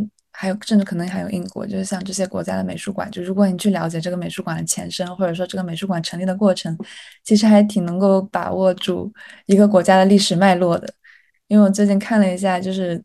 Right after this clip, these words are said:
东京的根津美术馆，它的成立者还有它的赞助商，就是我觉得就是还挺有趣的。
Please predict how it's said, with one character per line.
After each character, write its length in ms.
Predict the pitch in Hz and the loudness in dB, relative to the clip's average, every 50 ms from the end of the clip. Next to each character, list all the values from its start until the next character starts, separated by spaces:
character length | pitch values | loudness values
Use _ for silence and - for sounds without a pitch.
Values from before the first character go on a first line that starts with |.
| _ | _
东 180 | - 196 196 202 | 2 4 4 4
京 140 | 196 208 202 | 6 4 4
的 100 | 190 185 | 4 4
根 180 | 190 208 202 | 4 4 6
津 140 | 208 208 208 | 6 8 8
美 140 | 208 208 214 | 6 6 4
术 160 | - - 190 | -2 -8 -8
馆， 200 | 208 190 180 - - | -6 -8 -8 -8 -8
它 160 | 208 - 208 185 | -6 -6 -4 -2
的 220 | 185 180 175 208 | -2 -2 -2 -4
成 200 | - - - 165 | -6 -6 -4 -4
立 120 | 185 185 | -4 -4
者 200 | 170 - - - - | -4 -6 -8 -8 -8
还 120 | 170 180 190 | -8 -6 -6
有 80 | 175 180 | -6 -4
它 180 | - 202 180 | -4 -4 -4
的 40 | 180 | -4
赞 200 | 175 - 180 170 | -4 -4 -4 -4
助 80 | 170 165 | -4 -4
商， 320 | - - 165 160 165 202 | -6 -6 -6 -6 -6 -6
就 100 | 202 - | -6 -2
是 80 | 190 185 | 0 2
我 80 | 185 196 | 4 2
觉 180 | 190 - - 196 | 2 4 6 6
得 80 | 190 202 202 214 - - | 6 6 4 0 -4 -2
就 100 | - 233 | 2 6
是 100 | 214 214 | 6 8
还 140 | 226 208 196 | 8 6 6
挺 140 | 214 226 214 | 8 8 8
有 100 | 190 196 | 8 6
趣 240 | 208 - 220 214 | 4 4 4 4
的。 140 | 196 190 202 | 6 6 6